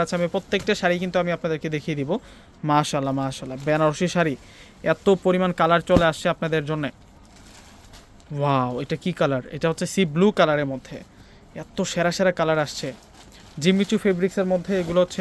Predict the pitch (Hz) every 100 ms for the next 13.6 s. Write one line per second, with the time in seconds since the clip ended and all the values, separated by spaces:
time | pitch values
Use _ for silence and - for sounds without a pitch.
0 | 170 165 180 160 160 156 170 170 165 214
1 | - - - - - 185 214 214 196 185
2 | 160 147 - 143 - 165 170 - 165 160
3 | 151 156 147 - 151 151 143 170 - -
4 | - - - 156 185 180 160 175 165 160
5 | 170 170 175 180 - 175 175 156 - 165
6 | 151 196 170 170 175 190 175 180 185 180
7 | 180 269 - - - 156 - 202 185 202
8 | 226 233 240 226 214 208 269 - - 175
9 | 175 202 - 233 214 240 214 196 185 180
10 | 170 160 240 - - - - 165 190 202
11 | - 208 202 202 196 196 - 185 208 214
12 | 190 202 190 185 196 185 175 165 180 170
13 | 190 - 175 170 180 180